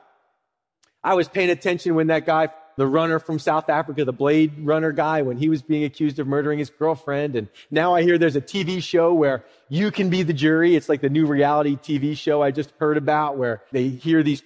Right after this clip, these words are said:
court cases and then I guess the audience kinda phones in and helps make the decision. No thank you for that. <laughs> I'm not sure. Ooh.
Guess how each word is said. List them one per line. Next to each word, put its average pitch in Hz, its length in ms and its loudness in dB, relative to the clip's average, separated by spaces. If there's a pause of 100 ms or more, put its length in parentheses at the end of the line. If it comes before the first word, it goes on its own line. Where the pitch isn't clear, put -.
(160)
court 170 260 -2
cases 156 500 0
and 139 100 -2
then 139 180 0 (240)
I 135 60 0
guess 151 200 0
the 143 160 -2
audience 160 540 0
kinda 151 320 -2 (260)
phones 170 380 2
in 160 180 2
and 143 200 0
helps 160 240 -4
make 151 200 0
the 156 80 -2
decision. 156 580 0 (320)
No 151 220 2
thank 156 320 -2
you 160 160 0
for 151 180 -4
that. 156 540 0
<laughs> - 40 -6
I'm 160 220 -4
not 147 160 -6
sure. 156 260 0 (520)
Ooh. 160 340 2